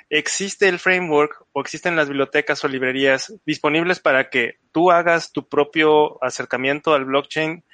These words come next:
Eh, ahora sí que, eh, D I Y, do it yourself, ¿no? Eh, de alguna manera hágalo usted mismo.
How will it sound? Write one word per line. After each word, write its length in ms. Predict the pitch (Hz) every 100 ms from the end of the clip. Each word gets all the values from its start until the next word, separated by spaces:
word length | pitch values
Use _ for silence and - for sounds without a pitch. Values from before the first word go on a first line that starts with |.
| - _ -
Eh, 380 | 127 123 123 123
ahora 160 | 135
sí 180 | 139 160
que, 300 | 156 147 131 - - 147 139 _ _ -
eh, 360 | 139 131 127 131 _
D 220 | 143 156
I 20 | 160
Y, 440 | 160 160 180 160
do 180 | 147 160
it 140 | 165
yourself, 560 | 143 131 - 151 185 -
¿no? 280 | 151 156 185
Eh, 420 | 135 127 123 131
de 100 | 143
alguna 240 | 135 143 160
manera 380 | 143 139 151 143
hágalo 220 | 147 139
usted 180 | - 147
mismo. 460 | 156 165 170 220